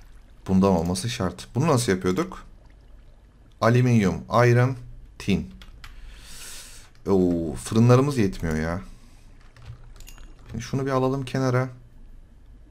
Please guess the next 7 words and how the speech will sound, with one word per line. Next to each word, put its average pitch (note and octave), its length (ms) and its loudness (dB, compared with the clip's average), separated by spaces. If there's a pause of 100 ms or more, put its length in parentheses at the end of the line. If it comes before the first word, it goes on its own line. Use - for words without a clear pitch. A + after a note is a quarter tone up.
(2250)
Şunları G#2+ 360 -2
da F#2 100 0
bir F2+ 60 -14
toplayalım. E2+ 640 -2 (1400)
Biz G#2 100 -8
yine A2 240 4
bunları G#2 380 0